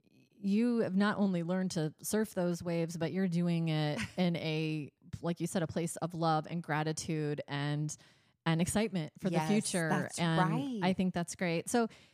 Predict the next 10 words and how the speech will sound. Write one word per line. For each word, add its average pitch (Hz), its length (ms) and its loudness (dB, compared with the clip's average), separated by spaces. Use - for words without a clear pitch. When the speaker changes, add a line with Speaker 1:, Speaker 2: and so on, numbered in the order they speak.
Speaker 1:
tell 269 180 2
me 330 160 0
what 220 360 0
you 277 140 0
would 254 140 2
tell 202 200 -2
yourself 165 720 -4
if 175 100 -12
you 190 60 -4
could 180 180 -2